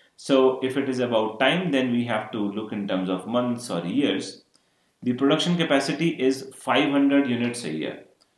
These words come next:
The capacity, uh, capacity is five hundred units per year.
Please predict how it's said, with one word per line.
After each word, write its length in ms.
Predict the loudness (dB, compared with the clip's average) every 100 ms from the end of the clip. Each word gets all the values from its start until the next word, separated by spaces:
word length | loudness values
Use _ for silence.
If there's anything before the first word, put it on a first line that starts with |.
| _ _ -12
The 480 | -8 -6 -6 -8 -10
capacity, 920 | -8 0 0 0 -4 -2 -4 -6 -14 _ _ _ _ _ _ -20 _ -20 _ _ -20 _ _ _
uh, 280 | -4 -4 -2
capacity 600 | -4 -2 -2 -2 -2 -2
is 280 | -2 -2 -4
five 260 | 0 2 2
hundred 480 | 2 2 4 2 0
units 600 | -2 -2 -2 -6 -12 -16 _ _ _ _ _ -20 _ _ _ _ _ _ _ _ _ _ 0
per 200 | 2 2
year. 300 | 0 -2 -6